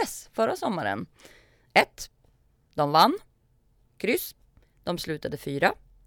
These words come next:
Två, de slutade tvåa. Och så kör vi med en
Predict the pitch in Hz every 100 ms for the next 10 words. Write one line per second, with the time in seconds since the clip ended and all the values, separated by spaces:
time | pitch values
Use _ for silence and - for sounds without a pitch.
0 | - - - - 220 - - _ - -
1 | - - 160 147 147 - - - - _
2 | - - - - 294 - _ _ _ _
3 | _ _ _ _ _ _ _ - 247 214
4 | 160 151 151 151 - 104